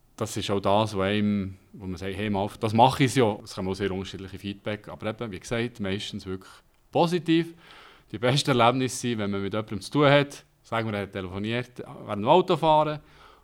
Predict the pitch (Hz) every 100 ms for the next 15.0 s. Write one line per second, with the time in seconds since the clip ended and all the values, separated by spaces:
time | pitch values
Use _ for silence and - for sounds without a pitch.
0 | _ - - 107 107 107 104 - 117 117
1 | 101 104 110 185 196 170 165 165 165 -
2 | 110 117 - 98 98 110 110 110 113 -
3 | - 117 147 147 139 123 135 - 139 127
4 | 107 101 101 107 107 - 98 95 117 113
5 | 98 120 147 147 - 104 110 120 113 98
6 | 110 120 - 117 120 101 95 101 101 107
7 | 123 - - - - _ _ _ _ 131
8 | 120 117 113 101 101 110 156 165 170 151
9 | 117 104 98 - - 113 95 - 98 -
10 | 160 175 170 147 143 147 - - 117 107
11 | 117 127 123 123 123 98 104 107 110 98
12 | 92 - - - 107 95 - 123 - -
13 | 113 - 117 95 85 90 98 87 - 107
14 | - 98 104 95 95 90 98 113 - 120